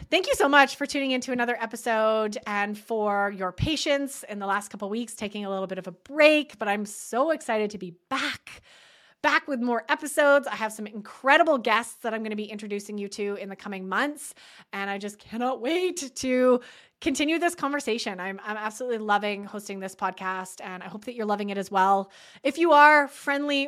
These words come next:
reminder and a, an ask from me would be to leave a five-star review on iTunes or Spotify. It really, really helps the podcast reach more people and helps me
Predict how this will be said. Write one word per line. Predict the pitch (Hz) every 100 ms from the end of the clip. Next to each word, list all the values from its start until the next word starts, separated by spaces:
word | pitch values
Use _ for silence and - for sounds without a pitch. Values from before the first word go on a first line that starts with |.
| 262
reminder | 247 240 247 254 254
and | 226 220
a, | 214 214 208
an | 208 208
ask | 233 247 254 -
from | - 226 208
me | 226 285 285
would | 277 214
be | 226 220
to | 214 - 226 214 214
leave | 196 208 233 233 220
a | 208
five-star | 208 196 202 220 208
review | 190 202 220 208 _ _ _
on | 196 190 190
iTunes | 214 220 240 214 214 208
or | 180
Spotify. | - 226 220 220 214 214 220
It | 202 214 202
really, | 247 247
really | 226 214
helps | 208 202 - - - _
the | 196 202 190 190 185
podcast | - 190 202 190 185 185
reach | 190 -
more | 196
people | 180 220 220 294 302 294 - - - -
and | 202 202 196 -
helps | - 294
me | 381 349 208